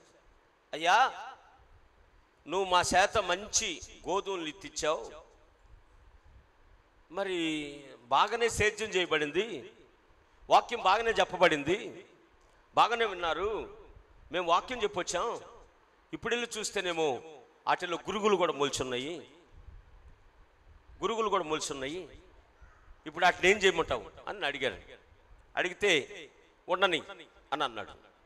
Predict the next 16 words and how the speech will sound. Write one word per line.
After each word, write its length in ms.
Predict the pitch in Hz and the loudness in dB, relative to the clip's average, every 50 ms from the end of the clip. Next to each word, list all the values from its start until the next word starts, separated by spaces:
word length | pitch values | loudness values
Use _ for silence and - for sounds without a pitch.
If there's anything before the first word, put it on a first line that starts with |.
| _ - - - | _ -20 -10 -6
"ఎందుకు 280 | 143 196 220 254 - 240 | -6 -6 -6 -4 -4 -4
ఉండ-, 340 | 226 220 214 202 202 196 185 | -2 -2 -2 -4 -4 -10 -6
ఉండనియమన్నాడంటే, 920 | 175 180 185 190 190 190 185 180 180 170 175 170 165 165 151 120 143 143 131 113 117 135 165 190 226 - 131 156 185 214 - - - - _ _ _ _ _ _ _ _ _ _ _ _ _ _ _ _ _ - 202 | -6 -6 -6 -6 -8 -8 -6 -6 -4 -4 -4 -2 -2 -4 -6 -4 -4 -2 0 2 4 4 4 2 0 -4 -10 -16 -18 -20 -20 -20 -20 -20 _ _ _ _ _ _ _ _ _ _ _ _ _ _ _ _ _ 4 8
గోధుమలు 920 | 240 269 294 302 302 302 302 294 285 277 269 254 226 175 - 269 262 233 - - - - _ _ _ _ _ _ _ _ _ _ - | 10 10 10 10 8 6 2 2 4 6 6 4 4 2 -4 -8 -14 -16 -18 -20 -20 -20 _ _ _ _ _ _ _ _ _ _ -2
గురుగులను 400 | 190 254 277 269 285 285 277 277 | 0 0 2 2 2 4 4 2
బెరుకుతుంటే 1000 | 226 185 220 208 208 190 - - 165 147 - 156 151 160 170 175 180 180 156 165 170 180 180 - - - _ _ _ - 185 | 6 6 6 6 6 -2 -6 -6 -8 -4 0 2 4 4 4 2 0 -2 -6 -12 -16 -20 -20 -20 -20 -20 _ _ _ 2 6
గోధుమలు 380 | 226 277 294 285 285 269 254 233 | 8 8 8 6 2 -4 -6 -6
కదిలిపోతాయేమో" 920 | - - 202 214 247 262 254 - 233 214 202 - 196 190 175 160 147 131 110 95 - 151 - | -4 -4 -4 -4 -4 -8 -6 -2 -2 -2 0 0 0 0 0 -2 -4 -8 -10 -12 -18 -10 -8
అని 140 | 151 170 160 | -2 -2 -2
అన్నాడు. 440 | 143 127 117 101 87 - - - 110 - - - _ _ - - _ _ _ _ _ _ _ _ _ _ _ _ _ _ _ _ _ _ _ _ _ _ _ _ _ _ - - | -2 -2 -8 -10 -10 -12 -20 -20 -20 -20 -20 -20 _ _ -20 -20 _ _ _ _ _ _ _ _ _ _ _ _ _ _ _ _ _ _ _ _ _ _ _ _ _ _ -8 -6
గురుగులను 340 | 175 214 247 240 254 247 233 | -4 -4 -4 -4 -2 -2 0
బెరుకుతుంటే 500 | 202 208 190 180 175 - - 160 - 190 | 0 0 -2 -2 -6 -10 -12 -10 -8 -8
గోధుమలు 420 | 208 - 156 190 208 196 202 190 180 | -8 -4 -4 -4 -2 -2 -4 -4 -2
కదిలిపోతాయేమో 800 | 156 160 160 160 165 - 151 147 - - 139 127 120 113 101 92 131 120 | -2 -2 -2 -4 -6 -6 -6 -6 -6 -4 -4 -4 -4 -6 -8 -14 -12 -12
అని 100 | 113 107 | -10 -10
అన్నాడు. 320 | 101 85 78 80 - 101 | -10 -12 -14 -20 -20 -20